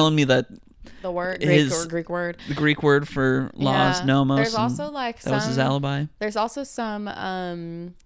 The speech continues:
Speaker 2: part in the
Speaker 1: Disguise.
Speaker 2: movie where he's like, I don't quite remember this fact, but I think he's, like, tinkering with something, and it has, like, wings on it, and it's, like, a reference to,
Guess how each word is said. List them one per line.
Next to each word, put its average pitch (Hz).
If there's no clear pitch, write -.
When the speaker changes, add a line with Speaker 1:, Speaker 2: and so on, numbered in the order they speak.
Speaker 2:
part 190
in -
the 127
Speaker 1:
Disguise. 185
Speaker 2:
movie 180
where 185
he's 190
like, 165
I 185
don't 190
quite 175
remember 160
this 151
fact, 151
but -
I 185
think 214
he's, 208
like, 190
tinkering 202
with 180
something, 185
and 170
it 190
has, 175
like, 165
wings 160
on 165
it, 160
and 160
it's, 147
like, 147
a 170
reference 160
to, 147